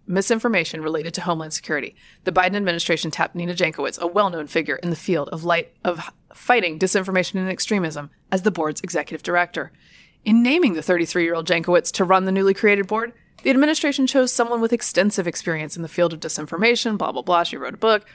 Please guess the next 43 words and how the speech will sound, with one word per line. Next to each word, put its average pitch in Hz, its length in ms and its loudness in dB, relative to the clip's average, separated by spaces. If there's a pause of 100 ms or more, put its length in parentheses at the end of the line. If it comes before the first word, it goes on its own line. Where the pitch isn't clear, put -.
(360)
Within 302 300 6
the 349 80 4
small 240 280 4
community 202 420 4
of 165 120 2
disinformation 180 680 0
researchers, 170 540 -2 (160)
her 262 160 4
work 302 280 0
was 175 140 -10
well 208 180 2
regarded. 165 460 0 (280)
Pause. - 500 0 (500)
There's - 140 -4
actually 160 300 0
a 147 60 0
write-up 147 320 -2
in 156 80 -2
the 156 60 -6
Bulwark 151 500 0 (200)
from 175 380 2
some 170 180 -4
other 165 200 -2
disinformation 165 680 -6
folks 160 320 -2
who 165 380 0 (340)
go 196 160 4
through 185 220 -4
her 175 100 4
book 165 240 2
and 165 80 0
are 170 80 -2
like, 165 240 0 (100)
"Actually, 233 420 2
she 226 200 0
was 190 220 -2
duped - 320 0
by 165 140 4
a 165 100 2
bunch 165 240 -2
of 160 260 -6 (500)
Russian 175 380 -2
disinformation 175 920 0